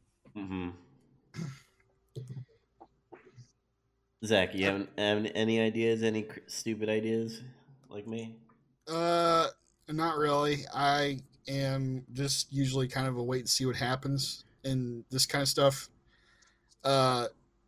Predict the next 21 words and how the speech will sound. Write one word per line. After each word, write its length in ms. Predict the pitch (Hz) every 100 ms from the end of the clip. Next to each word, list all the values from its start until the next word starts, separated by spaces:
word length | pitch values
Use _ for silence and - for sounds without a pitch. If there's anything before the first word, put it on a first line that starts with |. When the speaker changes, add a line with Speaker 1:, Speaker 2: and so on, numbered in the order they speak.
| _ _ _ _ _ _ _ _ _ -
Speaker 2:
I 120 | 175
predict 500 | 170 175 180 175 -
that 360 | 160 151 143 - _ -
the 100 | 147
reception 600 | 151 156 - 156 156 156 143
for 140 | 151
this 220 | 143 139
movie 340 | 139 143 139 139
is 120 | 123
gonna 280 | 139 139 127
be, 480 | 131 131 127 127 - _ _ _ _ -
uh, 560 | 135 135 131 131 127 120 - - -
really 580 | 139 143 139 147 143 139
all 260 | 135 139 139
over 200 | 143 135
the 80 | 123
place 560 | - 123 117 - - - _ _ _ _ _ _ _ _ _
just 240 | 143 135 -
because 380 | 135 147 143
of 280 | 135 127 120
the 420 | 131 127 123 120